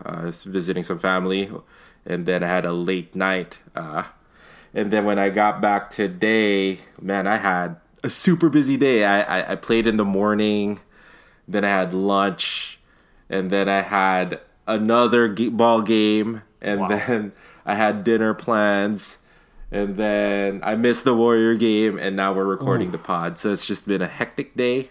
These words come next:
Speaker 1: but I'm glad
Speaker 2: It's the
Speaker 1: to,
Speaker 2: last
Speaker 1: to talk
Speaker 2: Oracle
Speaker 1: shop.
Speaker 2: game, right?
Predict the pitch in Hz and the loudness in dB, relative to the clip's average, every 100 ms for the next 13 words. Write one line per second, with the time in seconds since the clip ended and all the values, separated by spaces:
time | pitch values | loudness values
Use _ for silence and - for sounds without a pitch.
0 | _ 104 123 135 131 139 - 170 180 202 | _ 0 2 2 0 0 2 4 8 8
1 | - 131 147 196 240 - 107 104 87 90 | 6 2 6 8 8 6 0 0 -2 0
2 | 175 214 | 0 -2